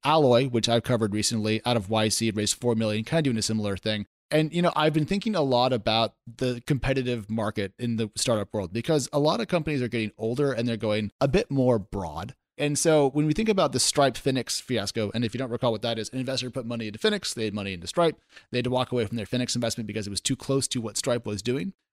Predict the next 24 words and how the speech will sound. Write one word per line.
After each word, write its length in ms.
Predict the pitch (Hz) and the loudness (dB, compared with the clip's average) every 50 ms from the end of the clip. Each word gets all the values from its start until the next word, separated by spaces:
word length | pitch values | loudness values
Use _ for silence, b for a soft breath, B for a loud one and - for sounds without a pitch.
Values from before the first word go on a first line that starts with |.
| _ - | _ -2
But 100 | 165 156 | 0 2
the 60 | 147 | 2
problem 280 | 214 233 269 262 208 | 2 4 4 4 4
is 160 | 180 156 131 - | 2 2 2 0
these 320 | 156 196 220 233 - - | 0 0 0 0 0 0
companies 380 | - - 175 175 180 170 139 123 | 0 0 0 0 0 -2 -4 -4
get 160 | 143 - - | -4 -2 0
so 400 | - - - 165 160 165 175 147 | 2 2 4 6 6 6 4 4
big 440 | 120 - 147 160 151 104 90 - 104 | 2 2 2 2 4 2 0 -4 -4
and 120 | 127 139 | -2 -2
they 60 | 139 | -2
do 200 | 131 135 151 143 | 0 0 0 0
so 480 | 120 - - - - 170 156 151 135 113 | 2 2 4 4 4 6 6 4 4 2
much. 400 | 120 143 156 101 85 92 - - | 2 2 0 0 -2 -4 -6 -6
If 140 | 131 - - | -6 -2 0
you're 240 | 139 156 170 175 156 | 2 2 4 6 6
a, 220 | 139 113 107 101 - | 4 4 2 0 0
an 120 | 123 131 | 0 0
investor 420 | 123 110 127 143 143 - 139 123 | 2 4 4 2 2 2 0 0
in 80 | 117 113 | 0 0
a 20 | |
company 240 | 113 - 117 117 117 | -2 -4 -4 -2 -2
that 140 | 107 104 113 | -2 0 0
is, 220 | 143 139 120 - | 0 0 -2 -4